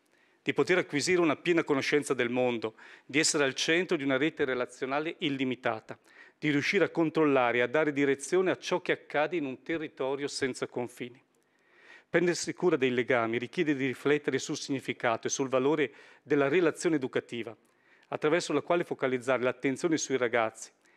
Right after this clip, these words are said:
nel loro percorso di crescita all'interno di un contesto familiare e sociale di appartenenza. La sfida odierna consiste nella capacità di portare avanti una riflessione finalizzata ad una educazione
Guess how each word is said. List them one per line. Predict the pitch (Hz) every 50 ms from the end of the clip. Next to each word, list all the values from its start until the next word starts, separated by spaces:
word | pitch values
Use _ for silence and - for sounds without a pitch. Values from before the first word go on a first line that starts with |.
| _ _
nel | - 131 135
loro | 147 143 143
percorso | 143 147 131 120 - 151 151 - -
di | 127 117 117
crescita | - - 135 147 156 - - 170 - - 165 - _ -
all'interno | - 131 131 123 - 143 143 139 139
di | 123
un | 127 113
contesto | - 131 117 110 - 139 139 131 - - 117
familiare | 107 - - 127 131 135 127 120 117 117 113 117
e | 110
sociale | - - 131 - - - 117 110 113
di | 110 120
appartenenza. | 117 - - 123 - - 127 120 113 110 104 - - - - _ _ _ _ _ _ _ - - - - - - - - - -
La | - 143
sfida | 143 - - - 196 202 160 151
odierna | 135 117 107 123 123 123 110 110 104 113 113 120 - _ _
consiste | - - 139 127 - 190 165 - 170
nella | 147 139 135
capacità | - - 135 - - 139 - - 147 - - 123
di | 131 147
portare | 127 123 120 - 147 135
avanti | 127 139 160 156 - 147
una | 135 127
riflessione | 117 127 - - 127 117 - - - 165 170 151 131 - - - - - - - _
finalizzata | - - 151 151 160 151 151 135 120 - 175 175 - 165
ad | 143
una | 135 147 151 143
educazione | 131 143 135 - 123 - - - - 127 113 107 107 135